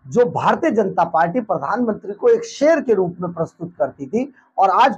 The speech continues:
पूरी दुनिया भी उनको एक शेर के रूप में जानती है कि भारत के अंदर एक प्रधानमंत्री है जो बहुत बड़ा शेर है और बहुत बड़ा जिगरा रखता है, कभी भी कोई एक्शन ले सकता है।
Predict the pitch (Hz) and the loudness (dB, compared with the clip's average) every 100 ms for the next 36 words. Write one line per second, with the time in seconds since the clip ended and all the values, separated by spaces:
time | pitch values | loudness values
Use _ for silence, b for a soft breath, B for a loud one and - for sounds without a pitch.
0 | - 240 214 135 190 226 285 262 196 180 | 0 0 0 0 2 2 2 2 0 0
1 | 202 190 190 - 262 320 277 208 175 175 | 0 2 0 -2 0 0 2 0 -2 -4
2 | 160 147 139 190 240 - B B - 131 | -4 -4 -2 0 0 0 B B -6 -4
3 | 143 220 285 - 180 185 180 175 - 151 | 0 0 0 0 -2 0 0 0 -2 -4
4 | - 233 262 214 175 202 240 - B - | 0 2 2 0 0 0 0 -2 B -2
5 | 190 - - 180 175 196 220 208 - 208 | 0 0 -2 0 2 4 4 4 2 2
6 | 254 233 220 - b b 139 113 190 247 | 4 4 2 -2 b b -6 0 2 4
7 | 254 220 170 185 233 254 226 247 - 202 | 4 2 2 2 4 4 2 0 2 0
8 | 190 214 220 220 180 165 - 220 185 170 | 0 0 0 0 0 -2 -2 -2 0 -2
9 | - _ - - | -6 _ -20 -20